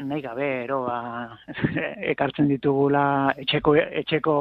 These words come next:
animaliak ero igezekin, ero, ero iruditzen zaigu etxean triste daudela eta kaiola ireki eta, eta igez egiten dizkigute, baina, baina bai, bai, e, azkenean arazo sortzen dira, ez?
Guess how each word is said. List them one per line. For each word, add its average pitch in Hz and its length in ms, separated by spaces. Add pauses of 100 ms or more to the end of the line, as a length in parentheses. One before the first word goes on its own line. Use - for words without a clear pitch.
(120)
animaliak 147 500
ero 123 120
igezekin, 135 600
ero, 123 300
ero 123 200
iruditzen 131 420
zaigu 135 300
etxean 131 240
triste - 280
daudela 135 340
eta 123 140
kaiola 135 300
ireki 127 320
eta, 123 200 (300)
eta 127 260
igez 131 220
egiten 131 320
dizkigute, 131 440 (920)
baina, 127 680
baina 117 220
bai, 131 160
bai, 127 180
e, 113 500
azkenean 131 420
arazo 135 320
sortzen 120 360
dira, 123 320
ez? 147 60